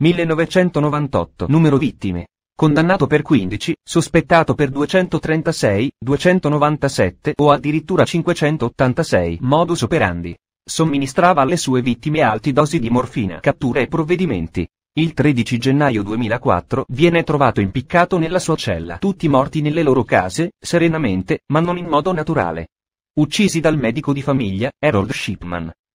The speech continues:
Un killer che li uccideva in maniera dolce, senza rimorsi e senza movente. Pareti di vetro corazzato, mura spesse, luci sempre accese, telecamere in funzione.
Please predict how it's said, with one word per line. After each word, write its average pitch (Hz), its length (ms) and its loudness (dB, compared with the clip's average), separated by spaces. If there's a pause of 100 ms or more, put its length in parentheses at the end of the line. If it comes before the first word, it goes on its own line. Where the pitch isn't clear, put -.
(400)
Un 170 120 4
killer 165 360 -2
che 165 140 -2
li 113 100 -2
uccideva 127 400 -2
in 147 100 -2
maniera 127 400 0
dolce, 113 500 -2
senza 196 400 0
rimorsi 151 480 2
e 120 60 4
senza 127 360 0
movente. 98 580 -4 (440)
Pareti 147 360 0
di 180 100 -4
vetro 160 260 0
corazzato, 135 680 -2 (140)
mura 139 240 2
spesse, 127 540 0 (100)
luci 196 320 0
sempre 185 340 2
accese, 131 580 0
telecamere 123 540 2
in 104 140 -4
funzione. 87 600 -4